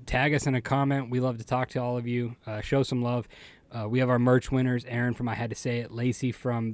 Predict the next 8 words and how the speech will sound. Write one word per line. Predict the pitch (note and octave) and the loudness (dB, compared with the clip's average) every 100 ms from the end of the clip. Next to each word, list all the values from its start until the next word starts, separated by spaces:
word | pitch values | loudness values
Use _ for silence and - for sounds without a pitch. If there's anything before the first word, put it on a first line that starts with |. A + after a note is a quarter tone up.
| A2+ | -2
the, | A#2 A#2 A#2 A#2 A2+ G2 _ _ _ _ _ _ _ _ _ _ - | 0 0 0 0 -2 -6 _ _ _ _ _ _ _ _ _ _ -14
I | G2+ | -10
just | G2 G#2 G#2+ | -8 -8 -6
lost | G#2 G#2 - | -6 -6 -8
it. | A#2+ A2 - _ - | -8 -8 -10 _ -2
Uh, | C#3+ C#3 - | 2 2 -2
uh, | C3 B2+ - - | -6 -6 -6 -4
uh. | C#3 | -4